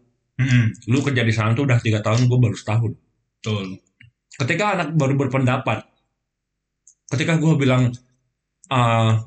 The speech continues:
Speaker 2: gue yang kerja lapangan, teknisnya seperti ini dan nggak bisa kayak begitu," dan dipaksakan,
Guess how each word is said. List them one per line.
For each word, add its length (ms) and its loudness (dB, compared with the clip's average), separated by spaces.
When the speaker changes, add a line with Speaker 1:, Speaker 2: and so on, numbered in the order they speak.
Speaker 2:
gue 240 0
yang 140 0
kerja 240 0
lapangan, 680 0
teknisnya 400 0
seperti 380 -2
ini 180 2
dan 160 2
nggak 160 2
bisa 200 2
kayak 140 -4
begitu," 260 4
dan 120 0
dipaksakan, 800 0